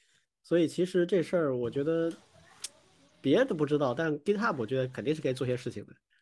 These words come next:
它现在坐拥着非常好的资源，嗯，但是做不做就看它的商业利益了，对它没，没意义，它就不做了。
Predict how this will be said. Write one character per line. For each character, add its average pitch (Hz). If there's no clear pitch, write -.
它 160
现 156
在 143
坐 143
拥 147
着 135
非 131
常 156
好 104
的 98
资 131
源， 98
嗯， -
但 156
是 -
做 196
不 165
做 156
就 127
看 131
它 147
的 143
商 156
业 156
利 170
益 117
了， 98
对 131
它 143
没， 135
没 135
意 190
义， 127
它 120
就 110
不 101
做 90
了。 -